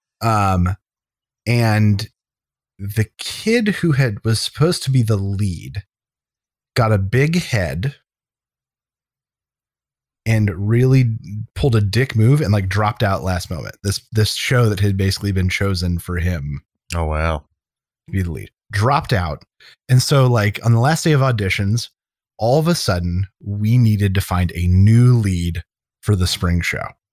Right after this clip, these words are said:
Speaker 1: And there were four of us that were up, up for it. And I was one of them, which as a ninth grader was incredibly intimidating.
Speaker 2: Yeah.
Speaker 1: But I had the height and the stage presence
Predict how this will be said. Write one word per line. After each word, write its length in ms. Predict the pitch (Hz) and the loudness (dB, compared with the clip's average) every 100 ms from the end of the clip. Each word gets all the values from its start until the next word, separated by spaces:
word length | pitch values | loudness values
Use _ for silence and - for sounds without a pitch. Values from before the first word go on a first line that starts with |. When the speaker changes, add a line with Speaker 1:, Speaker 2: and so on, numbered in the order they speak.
| _ _ _ _ _ _ _ | _ _ _ _ _ _ _
Speaker 1:
And 600 | 104 107 101 98 98 92 - | -2 2 2 2 0 -2 -4
there 200 | 104 101 | -2 0
were 160 | 98 | 0
four 440 | 90 - - 143 160 | -2 -4 0 2 2
of 100 | 180 | 2
us 160 | 180 | 0
that 140 | - 185 | -2 0
were 160 | 190 | 2
up, 220 | 110 - - - _ _ _ _ _ _ _ 123 | 2 0 -6 -12 _ _ _ _ _ _ _ -4
up 160 | 107 | -2
for 200 | - 101 | 0 0
it. 80 | 104 | 2
And 140 | 117 | -2
I 220 | 78 92 110 | 0 -2 2
was 240 | 131 151 | 0 0
one 120 | 220 | 0
of 60 | 107 | -2
them, 140 | - - | -4 -8
which 180 | 110 - | -6 -2
as 140 | 117 | 2
a 40 | 113 | 2
ninth 280 | 123 151 - | 2 0 -2
grader 180 | 110 104 | -2 -2
was 160 | 92 | -4
incredibly 580 | 92 - - 165 131 104 | -8 -6 -2 0 2 0
intimidating. 640 | 90 - 73 69 58 104 139 _ | 0 -4 -8 -10 -10 -10 -10 _
Speaker 2:
Yeah. 360 | 82 90 147 - _ _ _ _ _ _ | -6 -4 -4 -8 _ _ _ _ _ _
Speaker 1:
But 100 | 156 | -2
I 60 | 165 | 0
had 200 | 180 170 | 0 -2
the 80 | 143 | -2
height 380 | - 113 113 113 | -2 -2 -2 -2
and 140 | 104 | -4
the 60 | 98 | -4
stage 320 | - 98 92 | -4 -4 -4
presence 640 | 95 87 90 82 - - | -4 -2 -2 -4 -8 -14